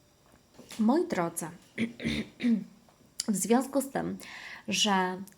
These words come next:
w moim życiu dzieje się ostatnio bardzo, bardzo dużo, dużo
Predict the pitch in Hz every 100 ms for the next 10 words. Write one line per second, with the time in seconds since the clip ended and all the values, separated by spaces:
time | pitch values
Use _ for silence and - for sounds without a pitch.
0 | _ 185 196 254 294 247 208 208 202 190
1 | 196 - - 185 202 190 190 196 180 185
2 | - - 202 - 190 - 180 175 - 202
3 | 214 214 175 185 180 180 180 156 202 196
4 | 185 175 170 - - 175 160 247 262 247
5 | 233